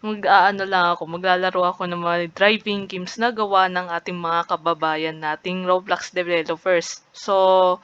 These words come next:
bilang selebrasyon ng Araw ng Kalayaan ay, um, naglalaro ako na itong mga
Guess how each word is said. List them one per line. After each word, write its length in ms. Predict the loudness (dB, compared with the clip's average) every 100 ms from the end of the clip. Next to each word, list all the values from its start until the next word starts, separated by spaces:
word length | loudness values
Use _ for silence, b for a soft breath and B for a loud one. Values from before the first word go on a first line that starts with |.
| B B B B B B -2
bilang 320 | 2 4 4
selebrasyon 640 | 4 2 2 2 2 2
ng 140 | 2 4
Araw 240 | 4 4
ng 160 | 0 0
Kalayaan 800 | 0 2 2 6 6 4 2 0
ay, 560 | -4 -4 -4 -6 -10 B B B B B B -6
um, 400 | -4 -2 -6 -12 _ _ B B -8
naglalaro 560 | 4 6 6 8 6
ako 160 | 6 0
na 160 | -2
itong 160 | -2 -4
mga 340 | -2 -2 2